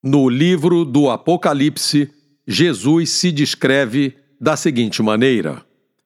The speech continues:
"Eu sou a raiz e a geração de Davi, a brilhante estrela da manhã." Apocalipse, capítulo vinte e dois, versículo dezesseis.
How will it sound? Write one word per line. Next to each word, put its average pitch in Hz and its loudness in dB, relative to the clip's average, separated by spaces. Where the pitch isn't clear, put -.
"Eu 180 2
sou 170 0
a 135 0
raiz 131 0
e 143 4
a 123 0
geração 151 0
de 113 0
Davi, 101 0
a 151 0
brilhante 151 0
estrela 131 0
da 104 -2
manhã." 104 0
Apocalipse, 147 -2
capítulo 165 0
vinte 147 -2
e 180 4
dois, 127 2
versículo 127 0
dezesseis. 95 -2